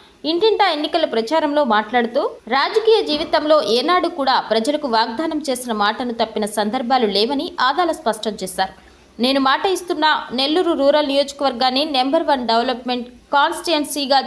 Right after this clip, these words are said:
చేసి చూపెడతానని" అన్నారు. రానున్న ఎన్నికల్లో ముఖ్యమంత్రి వైఎస్ జగన్మోహన్ రెడ్డికి అండగా రూరల్ ఎమ్మెల్యేగా పోటీ చేస్తున్న తనకు సంపూర్ణ మద్దతు ఇవ్వాలని కోరారు.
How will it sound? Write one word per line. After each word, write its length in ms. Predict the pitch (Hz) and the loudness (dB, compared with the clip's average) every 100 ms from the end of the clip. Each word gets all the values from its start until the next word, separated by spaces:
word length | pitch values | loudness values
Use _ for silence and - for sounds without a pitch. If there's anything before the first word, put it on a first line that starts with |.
| 277 | 0
చేసి 220 | 262 262 - | -2 -2 -6
చూపెడతానని" 600 | 285 247 240 240 220 214 220 | -4 -2 -2 0 0 0 0
అన్నారు. 280 | 160 - - - - - - 233 | -2 -8 -14 -20 -20 -20 -6 0
రానున్న 340 | 277 392 453 | 0 2 2
ఎన్నికల్లో 640 | 392 330 349 339 302 302 302 277 | 2 0 0 2 4 2 0 -4
ముఖ్యమంత్రి 440 | 285 359 330 311 | 0 0 2 0
వైఎస్ 300 | 262 262 262 | 2 2 2
జగన్మోహన్ 560 | 240 254 294 285 277 254 | 0 0 0 0 0 0
రెడ్డికి 280 | 226 233 | -2 0
అండగా 500 | 220 214 233 214 - - - _ _ _ _ _ _ 277 | 0 0 0 0 -2 -12 -20 _ _ _ _ _ _ 2
రూరల్ 300 | 359 440 415 | 4 4 4
ఎమ్మెల్యేగా 500 | 320 330 370 359 330 | 2 2 2 4 2
పోటీ 340 | 320 302 311 - | 2 2 0 -2
చేస్తున్న 280 | 294 - 277 | -4 -2 -4
తనకు 500 | 262 254 269 277 214 | -2 -2 0 -2 -4
సంపూర్ణ 500 | - 254 262 311 302 | -2 -2 0 0 0
మద్దతు 400 | 262 240 247 240 | 0 2 0 0
ఇవ్వాలని 440 | 240 226 294 277 285 | -4 0 0 0 -4
కోరారు. 380 | 190 160 - | -2 -2 -2